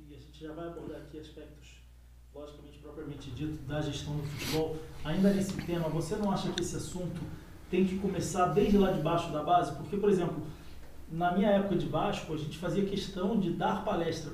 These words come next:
pra molecada, de quatorze, quinze anos, e é, logicamente, é, posterior a isso também, de mostrar a importância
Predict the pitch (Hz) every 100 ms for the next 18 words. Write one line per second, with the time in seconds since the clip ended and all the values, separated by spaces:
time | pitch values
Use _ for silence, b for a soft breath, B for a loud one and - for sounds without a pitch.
0 | - 226 247 233 196 - 170 190 151 131
1 | 131 165 147 127 117 - - 151 - 170
2 | 170 147 151 147 120 147 196 185 147 143
3 | - - 139 143 123 139 - - - -
4 | - - - 123 120 - 143 - 151 147
5 | 143 139 135 131 156 202 - B B B
6 | B 180 226 214 208 262 285 - 262 -
7 | 226 233 - 233